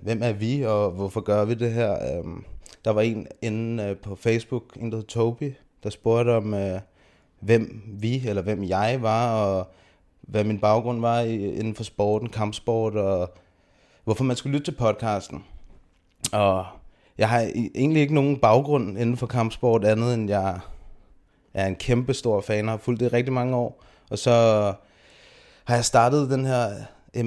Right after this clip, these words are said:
M A-nyhedsside, fællesskab-agtige ting, som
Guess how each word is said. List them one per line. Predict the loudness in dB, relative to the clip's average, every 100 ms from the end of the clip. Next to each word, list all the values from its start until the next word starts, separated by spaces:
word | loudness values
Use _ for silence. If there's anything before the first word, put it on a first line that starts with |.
| 0
M | 2
A-nyhedsside, | 0 2 2 2 0 0 0 2 0
fællesskab-agtige | 2 0 0 -6 -2 -2 -2 -4 -4 -4 -8
ting, | -6 -4 -6 -6
som | -4 -2 -4 -6